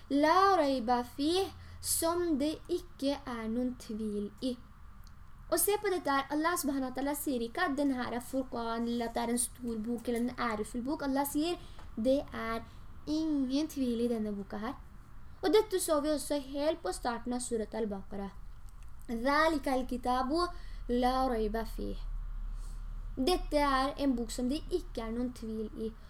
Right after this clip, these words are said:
Og hva er det ikke noen tvil i? "Min rabbil alamin", at den er fra all verdens herre.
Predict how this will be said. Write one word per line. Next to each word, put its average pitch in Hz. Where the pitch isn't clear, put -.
Og 311
hva 392
er 311
det 302
ikke 339
noen 294
tvil 254
i? 403
"Min 262
rabbil 233
alamin", 220
at 233
den 233
er 214
fra 226
all 226
verdens 202
herre. 208